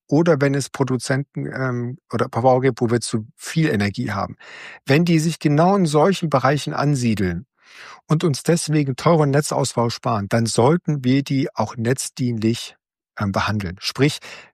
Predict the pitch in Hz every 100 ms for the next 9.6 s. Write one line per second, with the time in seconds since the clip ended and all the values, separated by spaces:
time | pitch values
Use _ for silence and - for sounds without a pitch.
0 | _ 139 143 175 - 147 127 127 165 160
1 | 160 151 - 160 160 143 135 147 139 143
2 | 135 131 120 110 - 90 85 _ 147 151
3 | 156 139 - 139 123 120 120 117 117 -
4 | 127 110 104 113 - _ _ _ - -
5 | 151 - - - 196 - 160 151 143 139
6 | 135 - 127 120 110 - - - - _
7 | _ - 120 113 117 131 135 - 185 -
8 | - 151 147 - 147 131 151 127 120 127
9 | 135 - 120 - - 110